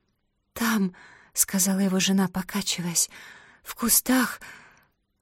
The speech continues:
Кэндалл поколебался, глядя на Эвелин, а потом подтолкнул к ней Молли и бросился вниз по ступенькам. Миссис Хиллингдон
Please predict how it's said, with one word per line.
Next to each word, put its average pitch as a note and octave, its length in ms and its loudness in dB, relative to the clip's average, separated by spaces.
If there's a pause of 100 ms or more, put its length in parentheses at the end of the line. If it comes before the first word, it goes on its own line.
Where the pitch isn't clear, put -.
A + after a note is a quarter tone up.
(400)
Кэндалл D#3+ 420 2
поколебался, E3 840 -2
глядя E3+ 360 2
на E3+ 260 4
Эвелин, E3 380 0 (480)
а D#3+ 60 -10
потом F3+ 340 2
подтолкнул F#3 760 2
к - 140 -8
ней E3 140 2
Молли F#3 440 4 (420)
и G#3+ 120 0
бросился E3+ 680 4
вниз C#3+ 260 -2
по C#3+ 100 -4
ступенькам. C3 720 -4 (1040)
Миссис F#3 560 4
Хиллингдон F#3+ 640 4